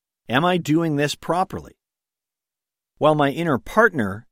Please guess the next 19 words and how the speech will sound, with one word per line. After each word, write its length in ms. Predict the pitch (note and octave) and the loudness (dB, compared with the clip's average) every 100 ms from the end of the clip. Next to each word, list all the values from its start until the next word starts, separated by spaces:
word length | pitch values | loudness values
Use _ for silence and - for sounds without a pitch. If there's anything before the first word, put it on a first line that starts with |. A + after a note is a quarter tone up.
| - | -8
is 180 | B2 A2 | -6 -4
watching 580 | B2 F3+ A3 - B2+ A#2 | 0 2 2 0 -2 -2
to 120 | C#3 | -4
make 240 | D3 F3+ | -4 -4
sure 380 | - - D#3+ D3+ | -4 -4 -2 -2
through 320 | - E3 F3 | -2 -2 -2
all 300 | D#3 F#3+ G3 | 0 2 4
of 120 | A#2 | 2
this 360 | F#2+ F2+ F2 - | -2 -6 -6 -6
that 180 | C#3 C#3+ | -4 -2
my 140 | D#3 | -2
dog 340 | D3 D3 D3 B2+ | 2 2 2 0
is 100 | - | -2
comfortable, 640 | F3+ F3 - E3+ E3+ E3 - _ _ | -4 -4 -4 -2 -2 -4 -10 _ _
happy, 460 | - B2+ B2 C3 B2 _ - | -4 -4 0 0 0 _ -4
and 180 | B2 | 0
ready 240 | A2 G2+ G2+ | 2 2 0
to 120 | - | -2
learn. 460 | A2 A#2+ A2 E2+ | -2 0 0 -4